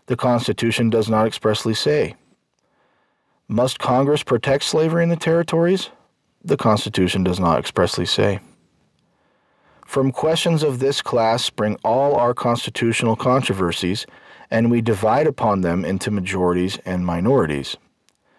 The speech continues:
If the minority will not comply, the majority must, or the government must cease. There is no other alternative, for continuing the government is submission on one side or the other.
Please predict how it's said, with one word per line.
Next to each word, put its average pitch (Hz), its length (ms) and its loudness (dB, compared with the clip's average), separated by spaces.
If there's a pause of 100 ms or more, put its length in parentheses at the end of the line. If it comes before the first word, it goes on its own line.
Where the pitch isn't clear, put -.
(440)
If 131 180 2
the 139 120 -2
minority 147 460 2
will 131 120 0
not 127 220 0
comply, 123 680 -2 (360)
the 131 100 -2
majority 135 460 0
must, 123 540 -2 (260)
or 113 140 2
the 113 80 0
government 113 480 2
must 92 260 -2
cease. - 440 -4 (500)
There 135 160 0
is 143 160 0
no 143 200 2
other 131 220 2
alternative, 113 640 -2 (440)
for 123 200 -2
continuing 135 600 0
the 117 100 0
government 113 420 0
is 98 140 -2
submission 104 500 -2
on 98 220 0
one 98 180 0
side 95 520 -2
or 98 200 0
the 92 140 4
other. - 300 2